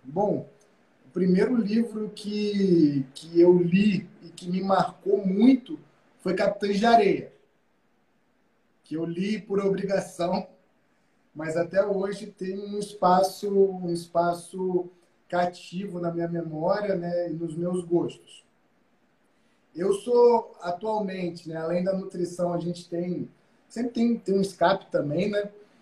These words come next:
E sou muito, gosto muito de política. Política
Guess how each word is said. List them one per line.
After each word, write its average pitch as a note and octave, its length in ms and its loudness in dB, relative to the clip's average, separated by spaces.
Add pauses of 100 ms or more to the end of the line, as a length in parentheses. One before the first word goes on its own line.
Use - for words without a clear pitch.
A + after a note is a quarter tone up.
(320)
E F3+ 140 -2
sou G3+ 300 0
muito, A#3 560 2
gosto G3 360 4
muito G#3 280 -6
de F#3 100 -4
política. A3 720 -2 (460)
Política G#3+ 680 4